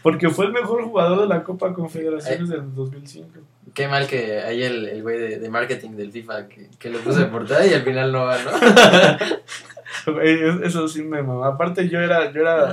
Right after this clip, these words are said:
Speaker 2: Ay.
Speaker 1: era mi ídolo y es un, es un tema que me duele tocar, o sea, creo que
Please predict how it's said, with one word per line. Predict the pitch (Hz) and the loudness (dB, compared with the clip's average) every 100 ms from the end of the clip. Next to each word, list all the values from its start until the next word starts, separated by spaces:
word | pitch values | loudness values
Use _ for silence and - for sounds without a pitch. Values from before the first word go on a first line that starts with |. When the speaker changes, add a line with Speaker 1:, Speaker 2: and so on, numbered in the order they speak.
| - | -2
Speaker 2:
Ay. | 131 | 4
Speaker 1:
era | 180 190 | 6 8
mi | 151 | 4
ídolo | 135 156 143 127 | 0 0 -2 -2
y | 123 123 123 - _ _ - | -6 -12 -20 -20 _ _ -8
es | 151 156 | -6 -4
un, | 165 165 | -6 -6
es | 151 | -4
un | 170 165 | -6 -4
tema | 156 160 151 | -4 -4 -4
que | 139 | -6
me | 127 | -4
duele | 127 127 139 135 | -4 -4 -4 -4
tocar, | 127 123 123 120 123 | -8 -12 -10 -10 -14
o | |
sea, | - 117 117 - _ _ _ _ _ | -8 -4 -4 -6 _ _ _ _ _
creo | 143 151 | -4 -4
que | 151 156 143 131 120 | 0 0 0 -2 -6